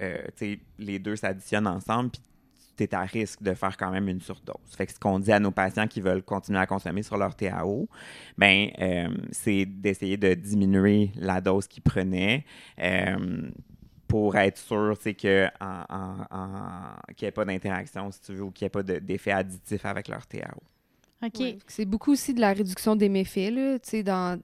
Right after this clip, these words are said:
Speaker 3: au quotidien, je pense, dans notre travail. Comme par exemple, là, je pense à quelqu'un qui voudrait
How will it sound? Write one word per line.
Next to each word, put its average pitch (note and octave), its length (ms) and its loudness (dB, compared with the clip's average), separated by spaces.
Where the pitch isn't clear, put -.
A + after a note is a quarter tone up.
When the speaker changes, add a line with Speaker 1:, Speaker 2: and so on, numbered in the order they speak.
Speaker 3:
au F#3+ 120 -8
quotidien, G3+ 420 -2
je G#3+ 80 -6
pense, F#3+ 180 -2
dans G3 120 2
notre F#3 160 -4
travail. G3+ 480 0
Comme G#3+ 160 4
par G#3 120 6
exemple, G#3+ 360 2
là, A3 100 4
je - 100 -2
pense G#3+ 340 -2
à G3 80 0
quelqu'un G#3 280 -4
qui G#3+ 140 -8
voudrait G3 300 -6